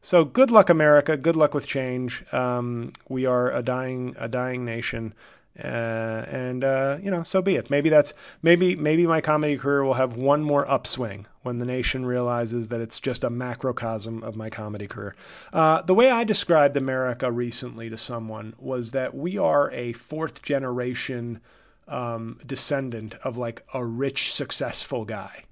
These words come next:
That's what it feels like America is. Like, at some point, we were the shit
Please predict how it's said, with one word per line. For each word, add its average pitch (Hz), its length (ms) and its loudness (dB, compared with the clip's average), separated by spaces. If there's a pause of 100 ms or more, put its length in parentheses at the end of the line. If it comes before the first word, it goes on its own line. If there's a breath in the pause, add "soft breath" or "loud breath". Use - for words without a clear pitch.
(380)
That's 180 200 6
what 180 120 4
it - 40 2
feels 143 220 0
like 120 140 -2
America 110 440 -8
is. 107 320 -12
Like, 127 240 -6 (360 loud breath)
at 139 180 -4
some 180 300 4
point, 185 420 -2 (140)
we 147 100 2
were 135 140 0
the 113 100 -4
shit - 460 0